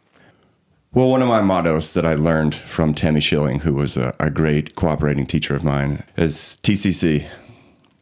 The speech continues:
teamwork, communication, and cooperation. If you want to be successful and you're working in a group setting, you have to have good teamwork, good cooperation, and good communication.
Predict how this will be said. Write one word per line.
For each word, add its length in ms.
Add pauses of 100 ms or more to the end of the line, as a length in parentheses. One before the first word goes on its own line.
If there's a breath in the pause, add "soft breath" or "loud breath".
(280)
teamwork, 480
communication, 760 (220)
and 140
cooperation. 720 (840 soft breath)
If 180
you 100
want 160
to 60
be 120
successful 800 (1200)
and 140
you're 100
working 340
in 100
a 40
group 220
setting, 320
you 120
have 300
to 80
have 300 (460)
good 180
teamwork, 540 (380 loud breath)
good 180
cooperation, 800
and 160
good 140
communication. 760